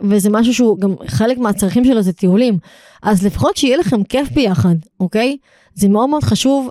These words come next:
אה, אני יכולה להגיד לכם עליי, שברגע שהטיולים שלי התחילו להשתנות ולהיות הרבה יותר נעימים,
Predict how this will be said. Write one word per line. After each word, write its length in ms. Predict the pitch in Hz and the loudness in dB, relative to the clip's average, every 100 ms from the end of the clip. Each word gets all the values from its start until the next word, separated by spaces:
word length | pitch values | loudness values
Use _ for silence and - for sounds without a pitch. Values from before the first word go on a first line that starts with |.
| - | -2
אה, 200 | 214 208 | 0 0
אני 200 | 190 196 | 0 -2
יכולה 240 | 180 226 240 | 0 0 0
להגיד 180 | 233 | 0
לכם 240 | 247 175 220 | 0 0 -2
עליי, 440 | 190 208 233 240 240 | 0 0 2 0 -2
שברגע 480 | - 185 196 226 | -2 -2 0 -2
שהטיולים 680 | 240 208 - 185 - 196 220 | -2 -2 -4 -6 -2 0 2
שלי 280 | 247 226 226 | 2 0 -2
התחילו 340 | 196 - 226 240 | -6 -4 -2 0
להשתנות 440 | 202 - 196 220 | -2 -2 -4 0
ולהיות 220 | 202 220 | 0 0
הרבה 140 | 196 208 | -2 -2
יותר 180 | 233 233 | 0 2
נעימים, 440 | 196 185 226 254 | 2 2 2 0